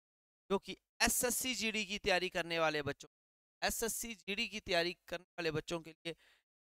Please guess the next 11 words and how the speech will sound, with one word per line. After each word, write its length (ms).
टेस्ट 240
सीरीज 520
पर, 200
टेस्ट 240
सीरीज 420
पर 180
ऑफर 400
है 120
फिफ्टी 320
परसेंट 380
ऑफ। 260